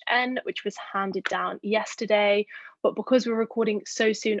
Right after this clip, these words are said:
after, we're not actually able to discuss it in this episode, but we are going to let it sink in, think about what we want to say, and then do a bumper episode three all about it.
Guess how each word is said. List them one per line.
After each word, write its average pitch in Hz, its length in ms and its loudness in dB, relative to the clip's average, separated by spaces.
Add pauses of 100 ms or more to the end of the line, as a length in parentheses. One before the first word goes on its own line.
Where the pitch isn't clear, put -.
after, 202 680 0
we're 214 180 0
not 214 260 4
actually 208 340 0
able 190 180 0
to - 80 -14
discuss 190 340 -4
it - 80 -4
in 190 140 -4
this 208 200 -2
episode, 175 560 -4 (440)
but - 120 4
we 220 100 4
are 220 140 6
going 208 140 2
to 208 140 -2
let 202 80 2
it - 80 -10
sink 196 320 -4
in, 240 260 4 (160)
think 196 160 -6
about 190 220 0
what 185 100 0
we 185 100 2
want 185 180 -4
to - 40 -10
say, 190 500 2
and 202 220 -2
then 196 140 -2
do 190 120 2
a 190 60 0
bumper 202 320 2
episode 196 500 -2
three 202 200 0
all 190 200 0
about 180 380 -2
it. - 300 -8